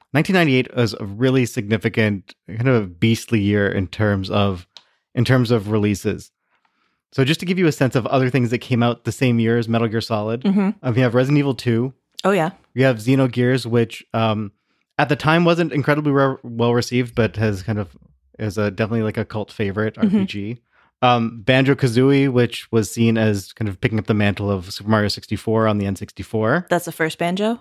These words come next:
Speaker 1: Yes.
Speaker 2: Okay.
Speaker 1: You have Grim Fandango coming out, which is still seen as one of the best adventure games of all time.
Speaker 2: Mm-hmm.
Speaker 1: You have Half-Life coming out in November, which is seen as,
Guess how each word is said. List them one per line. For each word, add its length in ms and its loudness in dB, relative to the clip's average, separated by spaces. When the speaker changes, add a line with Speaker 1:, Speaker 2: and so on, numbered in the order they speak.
Speaker 1:
Yes. 320 -2
Speaker 2:
Okay. 160 -4
Speaker 1:
You 80 0
have 160 2
Grim 200 2
Fandango 540 2
coming 300 -2
out, 180 -2
which 180 -4
is 80 -4
still 220 0
seen 380 -2
as 340 -4
one 140 -2
of 80 -2
the 40 0
best 260 -4
adventure 340 -4
games 260 -6
of 80 -6
all 140 -4
time. 400 -6
Speaker 2:
Mm-hmm. 220 2
Speaker 1:
You 180 2
have 180 2
Half-Life 580 0
coming 260 0
out 140 0
in 120 0
November, 560 0
which 220 -4
is 180 -4
seen 520 -2
as, 420 -4